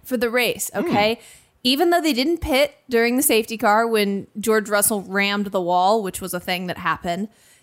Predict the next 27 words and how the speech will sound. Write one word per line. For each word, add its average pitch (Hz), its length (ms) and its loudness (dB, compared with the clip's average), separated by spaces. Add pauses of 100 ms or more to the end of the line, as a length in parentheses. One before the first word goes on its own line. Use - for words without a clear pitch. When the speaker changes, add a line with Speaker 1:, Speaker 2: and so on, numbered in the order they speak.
(140)
Speaker 1:
they 320 220 4
finished 320 640 0 (180)
P 311 300 6
four 233 640 4
and 247 260 2
P 240 600 0
five. 143 580 -2
Speaker 2:
Wow. 117 720 0 (580)
Good 170 200 -6
for 98 200 -6
them. 90 600 -6 (260)
Speaker 1:
Charles 262 300 2
Leclerc 240 360 2
was 226 140 0
promised 214 360 0
multiple 208 400 -2
times 185 360 -2
that 202 120 -6
Carlos 190 460 0
Sainz 175 320 -6
would 180 180 -4
not 160 260 -2
attack - 380 -4
him, 190 420 -4
um, 170 680 -2
<laughs> - 80 -20
which - 800 -2